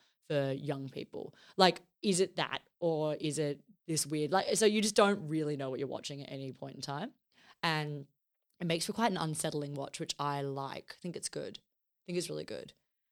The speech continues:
And just the little things, like, I think we were ta-, saying, like, the, this is the one, in case you are not familiar with it, it is a story about a idol called Ai who, um,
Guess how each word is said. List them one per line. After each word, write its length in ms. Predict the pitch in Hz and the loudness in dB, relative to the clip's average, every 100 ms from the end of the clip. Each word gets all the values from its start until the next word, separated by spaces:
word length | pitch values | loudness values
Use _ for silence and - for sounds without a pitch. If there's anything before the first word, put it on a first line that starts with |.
| _ - | _ -2
And 200 | 180 180 | 0 0
just 120 | 233 | 2
the 60 | 254 | 4
little 160 | 226 | 4
things, 300 | - 156 143 | 4 -2 -2
like, 140 | 151 151 | -2 -2
I 20 | |
think 140 | 185 | -2
we 80 | 165 | -2
were 60 | 156 | -2
ta-, 240 | - 147 - | -2 -4 -4
saying, 380 | - 156 143 143 | -2 0 -2 -2
like, 300 | 135 135 - _ _ _ _ _ _ _ 151 | -6 -6 -10 _ _ _ _ _ _ _ 2
the, 560 | 165 156 151 147 143 - - | 4 4 4 4 0 -4 0
this 200 | 220 247 | 2 2
is 100 | 208 | 2
the 80 | |
one, 180 | 180 165 | 2 2
in 60 | 160 | 0
case 360 | 165 151 - | 0 0 0
you 320 | 165 151 147 143 | 0 -2 -2 -4
are 80 | 147 | -6
not 340 | 147 147 - _ _ - | -4 -6 -6 _ _ -8
familiar 400 | 185 185 185 185 | -2 0 2 2
with 160 | 185 | 2
it, 220 | 214 269 175 | 2 0 0
it 100 | 156 | 0
is 400 | 156 147 139 - | 0 0 -2 -4
a 20 | |
story 280 | - 160 147 | -2 0 0
about 260 | 143 143 139 | -2 -4 -4
a 360 | 143 139 139 135 - | -4 -4 -4 -2 2
idol 380 | 196 180 214 254 | 4 4 0 0
called 220 | 165 147 | -2 2
Ai 320 | 151 156 185 | 2 2 2
who, 460 | 180 165 151 147 147 - | -2 -4 -4 -4 -6 -6
um, 440 | 143 139 135 | -8 -8 -12